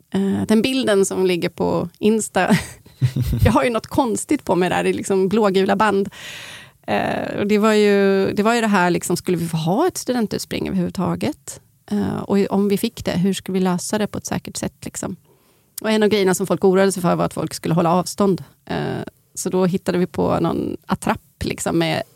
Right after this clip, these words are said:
alla studenter fick en rockring som de fick pimpa och så hängde, kunde de hänga på sig den, liksom, med så här blågula band. <laughs> Så skulle de, liksom, hålla avstånd.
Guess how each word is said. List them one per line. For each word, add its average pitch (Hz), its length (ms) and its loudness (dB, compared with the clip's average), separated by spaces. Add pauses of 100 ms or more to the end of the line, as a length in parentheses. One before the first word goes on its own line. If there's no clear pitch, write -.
(240)
alla 202 180 2
studenter 196 360 2
fick 170 120 -2
en 175 80 2
rockring 196 540 0
som 180 120 -2
de 156 60 -2
fick - 180 -8
pimpa 175 460 0
och - 80 -6
så - 100 -10 (440)
hängde, 202 420 2
kunde 202 200 0
de 196 40 0
hänga 202 180 2
på 226 260 -2
sig - 200 -4
den, - 100 -2
liksom, - 300 -6
med 180 100 -4
så - 60 -8
här - 80 -4
blågula 185 540 -2 (300)
band. - 200 0
<laughs> 254 120 0 (800)
Så 277 80 0
skulle 226 260 0
de, 226 100 4
liksom, 254 220 4
hålla 208 220 4
avstånd. 190 680 2